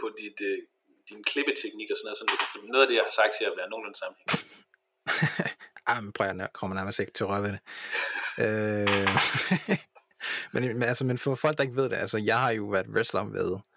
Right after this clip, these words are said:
Speaker 2: Body Slam Pro Wrestling. Pro Wrestling.
Speaker 1: Ja.
Speaker 2: Og det er jo der igennem, jeg kender dig, Christian.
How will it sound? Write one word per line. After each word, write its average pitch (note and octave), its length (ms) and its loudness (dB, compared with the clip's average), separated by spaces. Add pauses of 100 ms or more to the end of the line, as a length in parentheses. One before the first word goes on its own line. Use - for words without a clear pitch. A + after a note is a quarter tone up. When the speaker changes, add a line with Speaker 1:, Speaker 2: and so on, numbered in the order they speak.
(380)
Speaker 2:
Body G2+ 180 2
Slam F2+ 280 -4
Pro - 160 -2 (120)
Wrestling. - 300 -4 (480)
Pro A2+ 80 2
Wrestling. G2 400 -2 (240)
Speaker 1:
Ja. A2+ 160 6 (720)
Speaker 2:
Og C3 100 2
det - 20 2
er B2+ 40 2
jo B2 60 0
der B2 240 4
igennem, G#2+ 320 -2
jeg G#2+ 140 2
kender G2+ 220 -2
dig, E2+ 260 -2
Christian. - 320 -10